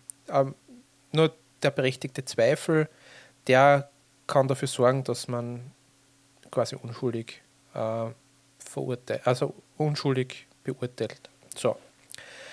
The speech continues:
Und es entspinnt sich dann eine, in diesem kleinen Geschworenenzimmer dann eine Diskussion, ein Hin und,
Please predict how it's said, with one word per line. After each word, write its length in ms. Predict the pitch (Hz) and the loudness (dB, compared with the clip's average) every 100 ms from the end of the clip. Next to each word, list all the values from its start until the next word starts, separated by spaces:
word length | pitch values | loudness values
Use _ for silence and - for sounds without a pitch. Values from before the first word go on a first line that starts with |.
| - - - _ | -20 -20 -20 _
Und 460 | 151 165 170 - - | 6 6 6 0 -6
es 300 | 160 160 - _ | -2 -2 -4 _
entspinnt 1040 | 175 165 - _ _ _ _ _ 175 220 | -2 -2 -6 _ _ _ _ _ -2 0
sich 180 | - 202 | -2 0
dann 260 | 160 156 160 | 4 4 2
eine, 520 | 143 151 156 156 156 | 0 2 4 4 2
in 160 | 160 | -2
diesem 280 | 147 151 160 | -4 -4 -4
kleinen 520 | 143 120 139 165 165 | -4 -2 0 0 -2
Geschworenenzimmer 880 | 156 147 117 135 175 170 - 156 156 | -4 -4 0 2 2 -2 -4 -2 -2
dann 300 | 156 143 147 | 0 -2 -2
eine 260 | 151 131 135 | -4 -4 -4
Diskussion, 800 | - 135 - - 120 135 175 185 | -6 -10 -10 -8 -4 -4 -4 -4
ein 380 | 156 139 139 139 | -6 -4 -4 -4
Hin 240 | 135 151 | -6 -4
und, 140 | 165 | -6